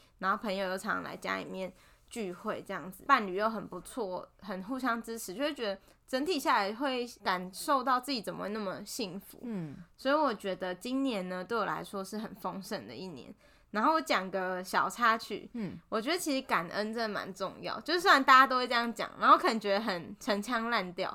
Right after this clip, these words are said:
Speaker 2: 嗯。
Speaker 1: 但真的是有时候我们会很专注在自己失去的地方，但没有感受到，
Speaker 2: 对啊。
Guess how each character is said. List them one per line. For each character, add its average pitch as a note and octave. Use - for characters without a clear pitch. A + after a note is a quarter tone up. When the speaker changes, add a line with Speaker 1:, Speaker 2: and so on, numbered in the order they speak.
Speaker 2:
嗯。 F#3+
Speaker 1:
但 F#4+
真 F4+
的 D#4+
是 D#4
有 G#3+
时 A3+
候 D#4
我 -
们 A3
会 C4+
很 G#3+
专 G#3+
注 A3+
在 G#3+
自 G#3+
己 F3
失 F#3
去 F#3+
的 C3+
地 F3
方， F3+
但 A#3+
没 A3+
有 F#3+
感 F3
受 F#3+
到， F3+
Speaker 2:
对 A3+
啊。 E3+